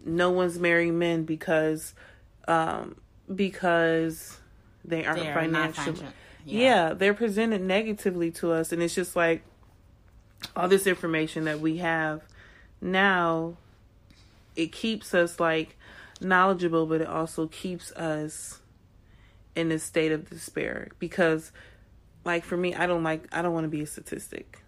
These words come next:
Speaker 1: You know what I'm saying?
Speaker 2: But what, but
Speaker 1: But it's just like, at what, like, what, like,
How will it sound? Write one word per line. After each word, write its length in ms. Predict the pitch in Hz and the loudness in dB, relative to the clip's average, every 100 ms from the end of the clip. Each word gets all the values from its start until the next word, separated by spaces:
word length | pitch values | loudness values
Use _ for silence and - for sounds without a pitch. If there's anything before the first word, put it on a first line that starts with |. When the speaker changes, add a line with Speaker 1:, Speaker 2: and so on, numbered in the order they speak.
| - _ - - | -20 _ -20 -10
Speaker 1:
You 120 | 190 190 | -2 0
know 100 | 185 | 0
what 60 | |
I'm 80 | 185 | 0
saying? 500 | 180 185 180 180 180 - - - 185 | -2 -4 -2 -4 -6 -10 -18 -16 -6
Speaker 2:
But 180 | 214 | -4
what, 260 | 220 254 269 | -2 -2 -2
but 220 | 202 190 | -4 4
Speaker 1:
But 200 | 208 190 - | 8 8 8
it's 200 | 202 196 | 4 6
just 200 | 208 214 | 0 4
like, 240 | 190 180 | 4 4
at 120 | 185 170 | 0 4
what, 280 | 175 170 | 4 4
like, 280 | 180 180 - - - | 4 0 -2 -18 -8
what, 340 | 190 247 233 | 2 2 4
like, 300 | 208 202 196 | 2 2 0